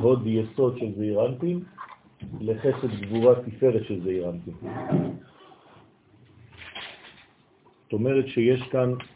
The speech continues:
מדרגה שנקראת צרור, זאת אומרת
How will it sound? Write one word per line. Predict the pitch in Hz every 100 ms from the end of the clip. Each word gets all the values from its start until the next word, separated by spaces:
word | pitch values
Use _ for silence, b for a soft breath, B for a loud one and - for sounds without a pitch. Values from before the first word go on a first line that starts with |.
| - - - - - - _ _ - 107
מדרגה | 110 117 107 110 123 143
שנקראת | - 120 107 123 127 - - - - - - - - - - - - - - -
צרור, | 113 113 110 135 - - - - - - - - - - - - - - - - - - - - - 160 160 160 - - - - - - - - - - - 147 - 151 -
זאת | 110 120
אומרת | 117 139 143